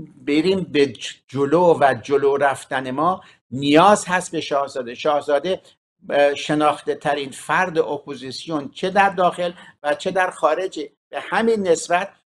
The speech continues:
توقع بیشتری از ایشون هست که بیان و همکاری بکنن با دیگر، دیگران که بشه این هر چه زودتر انجام بشه. من، شما خودتون در ابتدا صحبتتون گفتین که،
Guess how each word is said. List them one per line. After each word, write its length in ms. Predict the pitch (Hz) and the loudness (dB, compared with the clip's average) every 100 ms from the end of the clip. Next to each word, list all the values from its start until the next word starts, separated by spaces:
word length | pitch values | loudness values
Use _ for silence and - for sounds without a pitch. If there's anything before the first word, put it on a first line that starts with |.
| _ | _
توقع 720 | - 160 156 160 156 160 151 | -6 -2 4 4 2 0 0
بیشتری 640 | 143 151 - - 185 202 190 | 0 -6 -8 -2 0 2 2
از 220 | 156 135 | 2 -2
ایشون 360 | 135 - 147 | -16 -12 -12
هست 400 | 131 123 110 - _ _ - | -8 -8 -8 -14 _ _ -12
که 240 | 156 - _ _ | -12 -14 _ _
بیان 380 | 160 196 202 165 | -2 0 0 0
و 180 | 165 160 - _ _ _ _ | -2 -2 -6 _ _ _ _
همکاری 680 | - 156 156 - 156 160 | -6 -4 -4 0 2 4
بکنن 480 | 180 190 180 180 180 156 | 0 -2 -4 -4 -2 2
با 160 | 151 | 2
دیگر، 720 | 139 135 147 151 151 151 147 _ | 2 -4 0 2 2 0 -6 _
دیگران 580 | 131 139 147 143 165 185 | -10 -2 0 2 0 -2
که 220 | 190 185 _ _ _ 123 | -6 -6 _ _ _ 0
بشه 280 | 185 190 196 | 0 2 -6
این 380 | - 185 180 - - | -4 -6 -8 -12 -18
هر 280 | - 196 208 | -2 0 0
چه 220 | - 202 | 0 -2
زودتر 440 | 165 160 156 196 | -2 -4 2 2
انجام 420 | 208 180 156 151 147 | 2 0 0 0 0
بشه. 300 | 135 143 135 _ - | -6 -6 -8 _ -8
من، 180 | 180 | -8
شما 320 | 180 - 160 175 | -6 -4 0 0
خودتون 420 | 185 190 185 180 | 0 -2 -2 -8
در 560 | 156 147 151 139 139 - | -2 -2 -2 -4 -4 -6
ابتدا 500 | 143 - 131 151 175 | -10 -8 -2 0 0
صحبتتون 600 | - 151 147 156 - 175 | -2 -2 -2 -6 -10 -10
گفتین 360 | 160 165 - 151 | -4 -4 -4 -4
که، 220 | 147 | -4